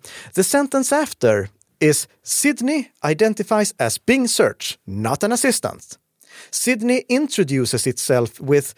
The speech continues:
'This is Bing' only at the beginning of a conversation. Sydney does not disclose the internal alias Sydney.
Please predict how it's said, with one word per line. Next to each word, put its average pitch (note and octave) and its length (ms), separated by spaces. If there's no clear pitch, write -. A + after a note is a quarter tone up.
'This A#2 320
is - 220
Bing' F#3 340
only C#4 320
at C#4+ 100
the C4+ 80
beginning B3+ 540
of A2+ 100
a A#2 40
conversation. C#3+ 680
Sydney A3 540
does E3+ 300
not A#3 360
disclose F#3+ 560
the D#3+ 120
internal D#3+ 560
alias C#3+ 540
Sydney. A2+ 520